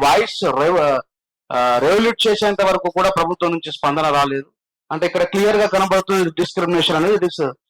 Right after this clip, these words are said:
anti-Indian constitution అని చెప్పి తెలియజేస్తూ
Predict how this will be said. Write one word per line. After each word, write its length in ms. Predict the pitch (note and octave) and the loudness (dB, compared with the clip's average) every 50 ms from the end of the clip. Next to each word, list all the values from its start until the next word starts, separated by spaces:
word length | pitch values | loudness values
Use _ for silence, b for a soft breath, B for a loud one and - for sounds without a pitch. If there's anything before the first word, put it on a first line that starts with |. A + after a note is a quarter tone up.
| _ _ _ _ - | _ _ _ _ -2
anti-Indian 560 | C3 D3 E3+ D#3+ F3 E3+ E3+ E3+ E3+ E3+ E3+ D#3+ D#3 | -2 -2 0 0 0 0 0 0 -2 -2 -2 -2 0
constitution 480 | D3+ D#3 D#3 D3 - D#3 D3 - C#3+ | 0 0 -2 -4 -4 -6 -4 -4 -4
అని 140 | C#3+ C#3 C3+ | -4 -4 -4
చెప్పి 160 | C#3+ C#3 C#3+ | -4 -4 -4
తెలియజేస్తూ 560 | C3+ - C3+ C3+ C#3 C#3 C#3 C3+ - - F#3 | -6 -4 -2 0 0 0 -2 -4 -8 -14 -20